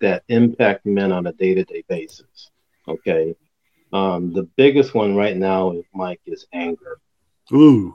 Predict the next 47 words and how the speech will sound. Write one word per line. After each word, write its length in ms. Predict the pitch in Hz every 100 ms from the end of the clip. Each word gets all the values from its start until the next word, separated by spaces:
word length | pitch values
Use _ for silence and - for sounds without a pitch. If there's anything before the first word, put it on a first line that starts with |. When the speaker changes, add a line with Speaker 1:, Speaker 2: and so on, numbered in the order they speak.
| -
Speaker 2:
yeah. 440 | 104 123 120 87 - _ -
Speaker 1:
That's 200 | 113 - _
the 120 | 113
Speaker 2:
Oh, 80 | 117
Speaker 1:
big 180 | 98 104
Speaker 2:
yeah. 120 | 110
Speaker 1:
one 180 | 98 92
right 180 | 95 92
now. 380 | 92 85 78 73 -
I'm 180 | 90 90
doing 340 | 101 101 98
a 60 | 87
lot 680 | 85 85 92 104 107 110 -
of 280 | 95 90 87 82 _ _ _ - - _ _ _ _ _ _
messages 720 | 107 110 113 - 90 101 95 -
on 320 | 104 95 90
that 260 | 95 92 87
very 340 | 95 95 87
topic. 540 | - - 87 82 78 69 _ - _ _ _
Speaker 2:
Yeah, 260 | 101 92 120
I 40 |
Speaker 1:
God 120 | 123 113
Speaker 2:
think 180 | 156
Speaker 1:
is 80 | 147
so 60 | 127
Speaker 2:
you, 320 | 107 107 127
Speaker 1:
much 80 | 82
Speaker 2:
you, 60 |
yeah, 220 | 87 123 -
Speaker 1:
Yeah. 380 | 117 139 127 120
Speaker 2:
yeah, 60 | 113
I 20 |
think, 380 | 143 180 180 -
I 60 | 120
think 240 | 185 185
you 160 | 156 113
do, 200 | 139 117
you 100 | 127
do 220 | 135 151
one 240 | 147 143 131
called 400 | 135 123 117 113
Anger. 580 | 127 156 160 175 170
You 100 | 156
do 140 | 120 143
a 60 |
conf-, 300 | 113 143 147 -
you, 240 | 123 123